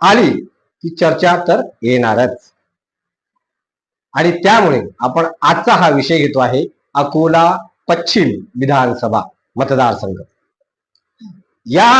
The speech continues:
विधानसभा मतदारसंघात गेल्या काही दशकांपासून भारतीय जनता पक्षाचं वर्चस्व कायम आहे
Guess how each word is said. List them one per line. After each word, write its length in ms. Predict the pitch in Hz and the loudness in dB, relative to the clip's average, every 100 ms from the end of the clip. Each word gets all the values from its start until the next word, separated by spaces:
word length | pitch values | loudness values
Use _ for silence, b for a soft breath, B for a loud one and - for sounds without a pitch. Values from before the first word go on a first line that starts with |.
| 262 254 | 2 0
विधानसभा 600 | 165 196 202 180 185 185 190 - _ 143 | 2 4 4 2 2 2 0 -4 _ -4
मतदारसंघात 960 | 151 151 160 160 156 139 147 147 147 - _ 117 | -2 0 2 2 0 0 2 2 -2 -8 _ -2
गेल्या 220 | 139 147 | 0 2
काही 240 | 139 135 139 | 0 -2 0
दशकांपासून 920 | 127 - 139 139 139 131 127 135 101 - _ _ _ b b b _ | -2 -2 0 0 0 -2 -2 -2 -4 -8 _ _ _ b b b _
भारतीय 500 | 120 151 151 180 170 | 0 2 2 0 2
जनता 300 | 131 123 135 | 0 0 -2
पक्षाचं 540 | 131 117 127 117 123 123 - _ _ _ _ _ | -2 -6 -6 -4 -4 -6 -10 _ _ _ _ _
वर्चस्व 460 | 127 131 139 135 135 | -6 -2 -2 -2 -4
कायम 320 | 135 104 101 | -2 -2 -4
आहे 160 | 92 | -6